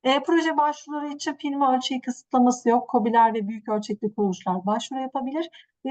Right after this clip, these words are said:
projede yer alan her bir kuruluştan çevresel ve sosyal etki beyan formunu alıyoruz. E, e,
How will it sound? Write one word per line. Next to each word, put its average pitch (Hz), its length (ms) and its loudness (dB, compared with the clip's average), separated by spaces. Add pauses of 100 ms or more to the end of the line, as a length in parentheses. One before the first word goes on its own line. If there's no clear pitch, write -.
(120)
projede 269 340 2
yer 254 160 2
alan 254 500 0 (100)
her 302 240 2
bir 226 180 -8
kuruluştan 240 500 -2
çevresel 254 540 0
ve 254 60 -4
sosyal 247 360 -8
etki 233 240 -6
beyan 247 280 2
formunu 208 600 0 (440)
alıyoruz. 202 760 -2 (500)
E, 262 60 -14
e, 277 320 -2